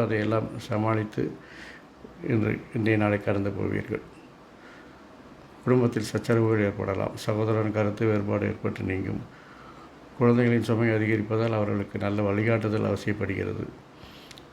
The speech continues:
வாழ்க்கை துணை ஆதரவாகவும் ஆதாயமாகவும் இருப்பார்கள். உறவினர்கள் வருகை மகிழ்ச்சியை தரும். மாணவர்களை பொறுத்தவரையில்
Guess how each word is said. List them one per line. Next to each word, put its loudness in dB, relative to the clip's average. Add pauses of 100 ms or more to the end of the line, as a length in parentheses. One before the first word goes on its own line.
(1300)
வாழ்க்கை 2
துணை 0 (140)
ஆதரவாகவும் 0 (120)
ஆதாயமாகவும் 0
இருப்பார்கள். -6 (540)
உறவினர்கள் 2
வருகை 0 (120)
மகிழ்ச்சியை -4
தரும். -8 (880)
மாணவர்களை 4
பொறுத்தவரையில் 0